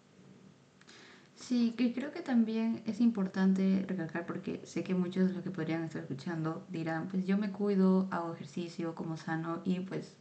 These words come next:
ya me dio covid y no lo sentí". O tal vez no les da y se sienten muy seguros porque saben que su sistema inmune está muy, muy saludable. Pues sí, está bien. Pero como dijo ya, me, como justo acaba de decir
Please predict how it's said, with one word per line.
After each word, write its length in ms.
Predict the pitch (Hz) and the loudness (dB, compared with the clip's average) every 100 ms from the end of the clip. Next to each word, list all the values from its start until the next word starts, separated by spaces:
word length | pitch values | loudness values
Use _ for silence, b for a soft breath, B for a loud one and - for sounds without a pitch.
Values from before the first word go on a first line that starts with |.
| - | -6
ya 160 | 180 170 | -2 0
me 100 | 160 | 0
dio 140 | 151 | -2
covid 320 | 147 156 156 156 | -2 0 0 0
y 60 | |
no 140 | 165 151 | -2 -2
lo 100 | - | -2
sentí". 440 | - - 156 - - | -6 -2 -4 -4 -4
O 140 | 175 | -2
tal 140 | 175 165 | 0 2
vez 120 | 185 | 6
no 100 | 185 | 6
les 140 | 185 | 6
da 240 | 180 185 196 | 2 0 0
y 160 | - - - | -2 -8 -14
se 60 | |
sienten 360 | 156 180 180 185 | -4 2 6 6
muy 140 | 185 | 4
seguros 340 | 185 170 175 190 | 0 -2 0 -2
porque 220 | 185 170 | -2 -6
saben 360 | - 160 165 165 | -2 -2 0 -4
que 80 | |
su 80 | 175 | -6
sistema 280 | 160 - 160 | -8 -6 -4
inmune 280 | 160 160 160 | -4 -4 -6
está 260 | 160 165 | -4 -4
muy, 360 | 170 180 180 180 | -2 -2 0 -2
muy 160 | 170 175 | -4 -6
saludable. 600 | 170 165 170 165 175 254 - B B B B B - | -6 -2 0 0 -2 -6 -10 B B B B B -2
Pues 160 | 208 | -2
sí, 160 | 190 240 | 2 0
está 280 | 170 - 180 | 0 2 4
bien. 360 | 190 175 - B B B - - | 4 4 0 B B B -8 0
Pero 420 | 220 208 196 190 | 4 4 4 4
como 220 | 196 185 | 6 8
dijo 560 | 190 190 208 196 196 190 - | 6 2 0 0 0 -4 -6
ya, 280 | 170 165 160 - 190 | -2 -2 -2 -6 -6
me, 260 | 160 151 - - | -2 -2 -4 -4
como 160 | - 247 | 2 4
justo 240 | 330 294 | 4 -2
acaba 240 | 247 226 196 | 2 6 6
de 160 | 180 | 6
decir 380 | 175 190 180 | 2 0 0